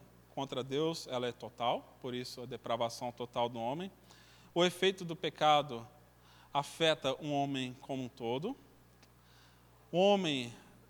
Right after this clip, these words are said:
a inabilidade do homem de sujeitar-se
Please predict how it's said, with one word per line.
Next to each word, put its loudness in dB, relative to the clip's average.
a -6
inabilidade 4
do 0
homem 2
de -10
sujeitar-se 0